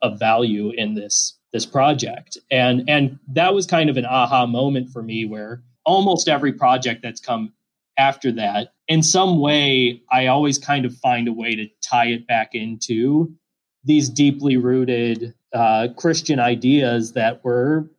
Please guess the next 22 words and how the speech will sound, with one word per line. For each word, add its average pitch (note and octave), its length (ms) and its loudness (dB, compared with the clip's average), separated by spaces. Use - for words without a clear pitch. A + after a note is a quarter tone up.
are B2+ 100 0
just C#3 220 -2
in D3 160 0
the C3 100 2
hard C3 280 0
wiring A#2+ 440 2
of G#2 100 -10
my G#2 160 -14
brain. A#2 480 -8
So, B2 460 0
you C#3 120 2
know, C3+ 160 4
for D3 160 0
The C#3 80 2
Very C#3+ 280 2
Last A#2+ 260 0
Interview, A2+ 580 0
I D#3+ 120 4
look F#3 160 2
at C3+ 60 -6
that A2+ 220 -2
movie A2+ 560 -4